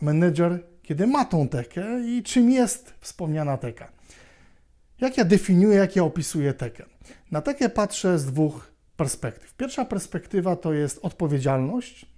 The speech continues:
to jest zaangażowanie i realizacja zadań. Natomiast druga perspektywa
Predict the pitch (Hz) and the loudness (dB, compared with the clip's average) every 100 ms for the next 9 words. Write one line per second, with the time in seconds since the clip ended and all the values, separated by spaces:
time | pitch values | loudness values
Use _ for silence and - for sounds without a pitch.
0 | _ _ _ _ _ _ - - 160 139 | _ _ _ _ _ _ -12 0 2 2
1 | 135 143 139 131 127 143 180 226 254 - | 2 2 0 -2 -2 0 -2 -2 -4 -8
2 | - - - 165 - 160 170 156 143 143 | -20 -10 -2 -2 0 2 2 4 2 -2
3 | - 127 120 110 - _ - - - - | -2 -4 -4 -8 -14 _ -20 -20 -20 -20
4 | - 135 151 131 175 269 220 170 147 - | -10 -2 0 2 0 2 0 0 -2 -4
5 | 135 - 123 131 170 | -8 -8 -8 -8 -10